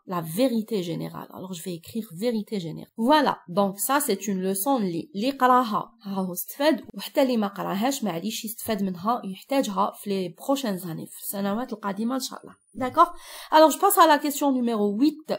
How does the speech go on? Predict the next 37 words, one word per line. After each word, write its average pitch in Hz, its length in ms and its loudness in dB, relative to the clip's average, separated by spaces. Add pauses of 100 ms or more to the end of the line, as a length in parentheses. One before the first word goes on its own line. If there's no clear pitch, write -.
(120)
Conjugue 269 560 2
les 240 160 2
verbes 214 280 0
au 262 60 4
présent 247 420 -2
de 190 120 -4
l'indicatif. 202 1160 -4 (420)
Donc, 202 260 -4
je 226 240 2
conjugue 208 440 -2
le 175 120 -2
verbe 185 280 -2
au 190 80 -4
présent. 196 440 -4
هنايا 226 300 -2
عندي 202 340 -2
le 190 140 0
loup, 254 260 2
le 220 120 2
verbe 185 280 -4
dévorer, 208 680 -2 (320)
l'agneau. 214 580 2
Le 196 100 2
verbe 202 240 -2
dévorer, 208 400 0
c'est 214 240 -4
un 196 140 -2
verbe 233 380 2
du 233 240 4 (540)
premier 254 680 6
groupe. 202 480 -2 (100)
Très 220 180 -6
bien, 196 180 0
il 185 60 -6
se 202 120 -8
termine 208 320 -2
par 190 160 -8